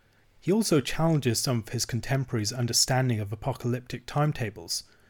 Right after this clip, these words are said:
The Lord, Peter wants us to appreciate, never finds himself on a tight schedule. He is the Lord of the ages, and he is never racing against the clock.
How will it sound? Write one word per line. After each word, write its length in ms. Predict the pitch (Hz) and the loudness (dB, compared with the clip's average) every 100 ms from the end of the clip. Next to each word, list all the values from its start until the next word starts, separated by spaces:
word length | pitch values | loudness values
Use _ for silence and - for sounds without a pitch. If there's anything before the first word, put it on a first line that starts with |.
| - | -14
The 120 | - 113 | -2 4
Lord, 420 | 127 120 110 - | 6 6 2 -2
Peter 260 | 143 127 | -2 0
wants 360 | 123 127 123 - | 2 2 0 -2
us 100 | 110 | -2
to 140 | - | -2
appreciate, 600 | 110 104 139 123 113 98 - - - | -2 2 0 2 -4 -4 -12 -18 -12
never 360 | 113 131 165 165 | 2 4 6 4
finds 420 | - 123 101 98 | 2 -4 -2 -2
himself 440 | 120 110 117 98 - | -2 0 -2 -4 -6
on 140 | 131 113 | -4 -4
a 80 | |
tight 400 | 104 - 113 101 | -4 -6 -6 4
schedule. 520 | - - 120 98 87 - _ _ | 4 4 0 0 -10 -14 _ _
He 140 | - | 2
is 160 | 131 120 | 2 2
the 100 | - | 0
Lord 360 | 117 127 143 117 | 4 6 6 2
of 100 | 101 | 0
the 160 | 120 | 2
ages, 480 | 127 156 123 98 - | 2 2 0 -2 -4
and 140 | 123 107 | -4 -2
he 140 | 139 | 0
is 100 | 120 | 2
never 300 | 131 160 139 | 2 2 2
racing 500 | 110 120 135 - 110 | 4 2 4 2 2
against 380 | 104 117 110 - | -2 -2 -2 -6
the 80 | 120 | -4
clock. 480 | - 147 - - | -2 -2 -2 -12